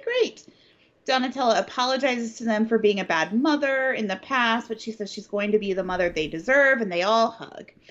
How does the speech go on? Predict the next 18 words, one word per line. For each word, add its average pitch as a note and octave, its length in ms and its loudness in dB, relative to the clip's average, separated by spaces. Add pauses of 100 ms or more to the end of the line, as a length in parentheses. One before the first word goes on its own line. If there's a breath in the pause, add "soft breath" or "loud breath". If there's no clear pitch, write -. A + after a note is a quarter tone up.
(420 soft breath)
Um, G3 380 -6
when G#3+ 160 0
she A#3 160 -6
comes B3 340 -2
home, A#3 360 0
everyone G#3 400 0
is G#3 100 2
there F#3+ 180 4
to F#3 120 -4
surprise C#4 540 0
her D4 120 2
except A#3+ 540 -4
her G4+ 180 -2
brother C4+ 720 0 (560 soft breath)
and F#3+ 180 -2
her G3+ 240 -4
Aunt G3 280 0
Lucia. F#3+ 680 -4